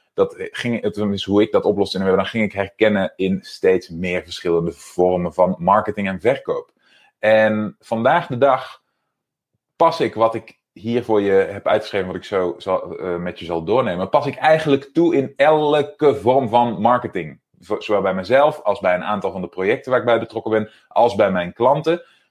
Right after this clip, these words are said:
Dus of het nu video's zijn, geschreven teksten, telefonische calls, het, het is elke keer weer heel erg,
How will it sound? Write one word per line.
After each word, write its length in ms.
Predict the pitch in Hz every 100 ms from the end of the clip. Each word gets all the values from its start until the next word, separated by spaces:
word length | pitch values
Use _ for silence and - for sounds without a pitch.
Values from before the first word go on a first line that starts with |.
| _ -
Dus 240 | 104 -
of 180 | 156 113
het 120 | 98
nu 320 | 98 90 85 _ _
video's 600 | 82 117 160 175 170 170
zijn, 300 | 156 147 151
geschreven 680 | - - - 120 160 156 -
teksten, 640 | 151 - - 143 139 135
telefonische 840 | 117 95 - - 151 165 160 143
calls, 360 | - 131 127 -
het, 220 | 104 104 -
het 140 | 95
is 180 | 104 - -
elke 440 | 143 160 156 131
keer 300 | 131 131 120
weer 220 | 117 117
heel 320 | 107 123 135
erg, 300 | 120 113 -